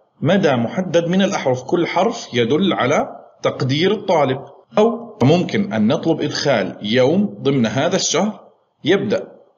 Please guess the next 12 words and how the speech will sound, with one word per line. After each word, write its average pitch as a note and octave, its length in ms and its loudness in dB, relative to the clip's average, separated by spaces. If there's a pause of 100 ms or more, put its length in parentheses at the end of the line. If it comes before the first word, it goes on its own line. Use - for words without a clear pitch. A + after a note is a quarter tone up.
من A2 160 2
واحد E3+ 380 0
نوفمبر F#3+ 500 0
هو G#2 200 -4
الحد G2 240 -6
الأدنى D3+ 400 -4 (380)
إلى F#3 220 2
ثلاثين D3 720 -2
من C#3 160 0
نوفمبر C3 720 -2 (240)
هو C#3 420 0 (260)
الحد A#2 460 -2